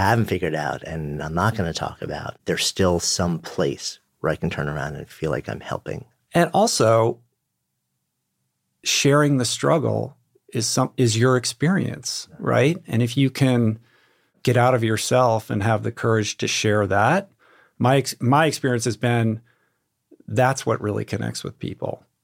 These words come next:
Speaker 2: And I think the honesty to just say, "I don't have this all figured out, but this is what I'm <laughs> going through, and I'm, I'm thinking about this or this." People like that,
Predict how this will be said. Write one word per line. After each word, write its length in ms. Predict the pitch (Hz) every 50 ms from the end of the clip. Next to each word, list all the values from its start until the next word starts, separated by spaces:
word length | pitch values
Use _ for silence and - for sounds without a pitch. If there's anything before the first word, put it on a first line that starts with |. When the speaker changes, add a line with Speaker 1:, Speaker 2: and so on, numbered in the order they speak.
| _ _ _ _ _ _ -
Speaker 2:
And 140 | - 120
I 80 | 120 120
think 280 | 113 - 127 117 107 -
the 100 | 113 -
honesty 500 | - 110 117 120 117 - - - 104 98
to 100 | 98 95
just 200 | - 107 - -
say, 160 | 117 113 110
"I 100 | - 113
don't 140 | 120 123 120
have 120 | 113 107
this 160 | 110 107 -
all 120 | 120 110 104
figured 260 | - 117 101 107 104
out, 160 | 107 113 117
but 100 | - 113
this 100 | 107 101
is 100 | 98 98
what 160 | 101 107 110 107
I'm 80 | 107
<laughs> 60 | 95 - - -
going 160 | - 143 131
through, 340 | - - - - - - -
and 120 | 147 131 120
I'm, 200 | 120 117 117 117 - -
I'm 160 | 120 107 107
thinking 220 | - 131 117 120
about 240 | 113 110 113 110 101
this 240 | 107 120 127 - -
or 140 | 120 110 107
this." 440 | 117 127 151 175 175 - - - - - - - - - - - _ _
People 280 | - - - - - -
like 240 | - - 151 - -
that, 320 | - - - - - -